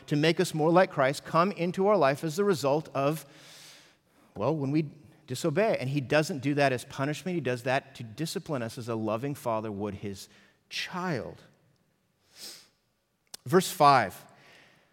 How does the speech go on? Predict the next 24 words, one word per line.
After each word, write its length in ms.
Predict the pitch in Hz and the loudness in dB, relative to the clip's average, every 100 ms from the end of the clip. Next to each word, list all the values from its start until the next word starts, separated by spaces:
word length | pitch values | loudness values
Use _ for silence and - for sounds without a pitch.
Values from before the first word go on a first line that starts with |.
| _ - | _ 2
the 80 | |
word 240 | 151 202 220 | 10 10 10
behold 640 | 196 156 180 185 156 131 | 4 2 4 6 6 4
occurs 460 | 131 - 135 117 - | -2 -2 -2 -2 -8
twice. 500 | - 127 113 90 - | -12 -4 -2 -2 -6
And 120 | 113 | -8
when 80 | 117 | -6
you 80 | 135 | -6
see 300 | - 202 214 | -6 -4 2
that 200 | 233 127 | 2 4
word, 320 | 120 113 110 | 0 0 -2
you're 140 | 110 | -4
supposed 560 | 107 - 147 156 156 - | -6 -4 0 0 -2 -6
to 140 | 156 - _ _ 113 - | -10 -10 _ _ -16 -8
treat 260 | - 196 | -4 2
it 100 | 190 | 2
like 280 | 151 139 - - - _ - | 2 -2 -4 -16 -20 _ -8
a 140 | 127 | -8
series 420 | - - 165 165 | -8 -4 0 0
of 100 | 127 | -2
exclamation 840 | 135 151 - 151 123 123 117 117 98 | -4 -6 -8 -6 -4 -4 -6 -10 -10
points 320 | 104 82 - | -10 -10 -12
and 100 | 98 | -8
go, 240 | 101 90 | -8 -8